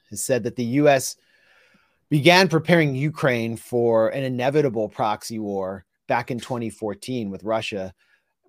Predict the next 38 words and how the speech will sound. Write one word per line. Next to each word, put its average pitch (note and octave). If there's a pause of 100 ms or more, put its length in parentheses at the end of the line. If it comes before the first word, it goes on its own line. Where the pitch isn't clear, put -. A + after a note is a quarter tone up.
(140)
and D3+
that C#3+ (260)
the D3+
Ukraine E3+
proxy C#3+
war A#2+
is B2+
actually C3
setting D3+
the B2+
theater B2 (220)
in F#3+
Japan, A#2
in D3
the C3+
Philippines, B2
for C3
another B2+
war A#2
with G#2+
China A#2+ (360)
over B2+
the A2+
Taiwan A2+
Strait. A#2 (400)
Um, B2+
so D3+
here D#3+
you E3
have C#3+
him. C#3
He D#3+
told D#3+
this C#3+
to C#3
the B2+
Financial B2
Times, A#2+